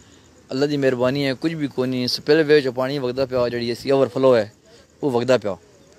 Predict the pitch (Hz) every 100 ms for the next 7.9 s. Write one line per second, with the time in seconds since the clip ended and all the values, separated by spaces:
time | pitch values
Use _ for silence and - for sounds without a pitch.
0 | - - 147 180 156 156 151 147 190 151
1 | 117 131 139 - 139 151 156 139 151 139
2 | 131 123 123 113 110 107 - _ - -
3 | _ - 107 101 92 92 98 101 104 95
4 | - 127 151 127 110 120 117 117 - -
5 | - - 135 131 117 101 - 107 _ _
6 | _ _ _ 117 120 104 110 151 156 185
7 | 139 135 143 131 120 117 117 123 -